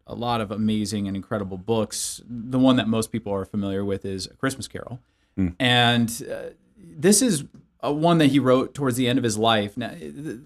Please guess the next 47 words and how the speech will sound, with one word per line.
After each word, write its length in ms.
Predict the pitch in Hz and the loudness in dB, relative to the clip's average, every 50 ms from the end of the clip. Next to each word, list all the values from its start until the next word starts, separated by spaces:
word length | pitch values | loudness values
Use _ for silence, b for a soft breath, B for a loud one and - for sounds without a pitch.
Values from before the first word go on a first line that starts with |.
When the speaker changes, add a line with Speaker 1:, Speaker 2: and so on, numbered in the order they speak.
| - _ _ - | -20 _ _ -2
Speaker 1:
this 120 | 175 190 | 0 0
is 120 | 196 190 | 2 2
some 140 | 170 202 190 | 2 2 4
one 140 | 175 175 175 | 4 4 6
that 240 | 170 156 - - - - _ _ | 6 4 2 0 -6 -16 _ _
some 200 | - - 165 160 156 | 0 2 2 4 4
Christians 280 | - 156 - 151 131 | 4 4 2 2 0
might 140 | 123 117 107 | -2 -2 -2
struggle 300 | - - 147 143 143 143 | 0 2 2 2 4 4
with 240 | 139 135 127 131 - _ _ _ _ _ _ _ _ | 2 2 0 -2 -6 _ _ _ _ _ _ _ _
because 340 | - 139 139 156 147 139 131 | 0 6 8 8 8 8 6
Dickens 420 | 120 147 170 165 180 175 165 151 - | 4 4 4 4 4 4 4 2 4
had 520 | 147 147 139 139 139 139 139 135 127 - - _ _ | 6 6 8 10 10 8 8 4 0 -8 -14 _ _
an 140 | - 160 165 | -4 -4 -2
interesting 540 | - 196 196 175 - 147 127 - 147 131 117 | 0 0 0 2 2 0 0 2 0 0 0
life, 360 | 101 95 82 71 - _ _ _ - | 0 -4 -6 -10 -16 _ _ _ -2
uh, 300 | 117 113 113 113 113 117 | 0 4 4 4 4 4
one 240 | 123 139 156 160 156 | 4 2 2 4 4
that 200 | 147 143 143 - | 4 2 2 2
<laughs> 80 | 120 139 | -2 -4
definitely 360 | - - - - 165 147 143 | -4 -4 -2 4 6 6 6
did 200 | 135 - 131 127 | 6 4 2 2
not 180 | 131 123 120 - | 2 2 4 4
live 180 | 120 120 113 | 4 4 6
up 160 | 123 123 123 - | 4 4 2 0
to 100 | - 120 | -2 -4
his 140 | 110 101 - | -4 -4 -2
faith. 340 | - 139 139 139 139 135 b b b b b b b b _ - | 0 0 2 2 2 0 b b b b b b b b _ 4
And 500 | 135 139 139 139 139 139 139 139 139 - | 8 10 10 10 10 10 8 6 2 0
he 220 | - 156 151 143 | 0 2 4 6
had 260 | 139 139 135 131 123 123 | 6 6 6 4 4 2
views 640 | 143 175 202 220 220 208 202 196 190 160 147 - - - | 2 4 6 6 6 6 6 4 4 2 0 -2 -4 -4
that 440 | 131 147 139 139 139 120 90 - _ _ _ _ _ _ _ - 240 - _ - | 0 4 4 4 4 4 0 -2 _ _ _ _ _ _ _ -20 -20 -20 _ -8
seemed 380 | 156 - - - 190 196 185 160 | -4 -2 2 4 4 6 6 6
to 80 | 160 | 6
run 260 | 156 156 156 151 143 | 6 6 6 6 4
contrary 680 | 139 - 147 135 135 139 135 135 - 131 127 120 120 120 | 2 4 4 6 6 6 4 4 4 2 4 4 2 0
to 180 | - - 123 | -2 -4 -6
Christianity. 680 | 110 - 113 110 - - 110 110 113 117 110 104 98 95 | -4 -4 -6 -6 -6 -4 -2 0 0 0 0 0 -2 -2
There's 220 | - 117 120 120 | -2 -2 0 2
a 60 | - 95 | 2 2
Speaker 2:
Mm. 80 | 95 | 2
Speaker 1:
book 200 | - 165 180 175 | 2 0 0 0
that 140 | - 147 135 | 0 -2 0
came 180 | - 143 139 131 | 2 2 4 4
out 160 | 131 127 120 - | 4 2 2 2
called 260 | 135 123 117 113 b | 2 2 2 2 b